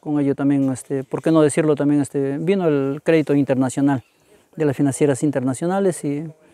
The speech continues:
de una manera muy especial agradecerle al Fondo Progreso, ya que con el año dos mil diecinueve nos,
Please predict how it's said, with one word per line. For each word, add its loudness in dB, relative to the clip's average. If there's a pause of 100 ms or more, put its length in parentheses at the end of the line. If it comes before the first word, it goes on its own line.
(1500)
de 6
una 6
manera 6
muy 6
especial 2
agradecerle 0
al -4
Fondo 0
Progreso, -2
ya 0
que -4
con 2
el 4
año 4
dos 0
mil 2
diecinueve 0
nos, -6